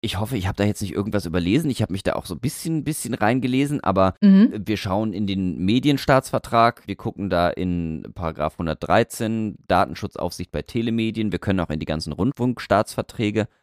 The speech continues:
Speaker 1: reingucken. Natürlich gibt es immer ein gewisses Maß der Selbstregulierung, was dann durch irgendwelche,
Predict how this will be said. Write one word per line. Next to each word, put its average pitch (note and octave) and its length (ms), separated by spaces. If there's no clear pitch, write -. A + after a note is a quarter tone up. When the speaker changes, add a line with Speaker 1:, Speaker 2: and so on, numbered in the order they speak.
Speaker 1:
reingucken. G#2+ 1120
Natürlich F3+ 760
gibt - 260
es C#3 140
immer B2 340
ein A2+ 220
gewisses A2 420
Maß G2 220
der F2 120
Selbstregulierung, C#3 1300
was A2+ 220
dann A2+ 180
durch G#2 180
irgendwelche, G2 480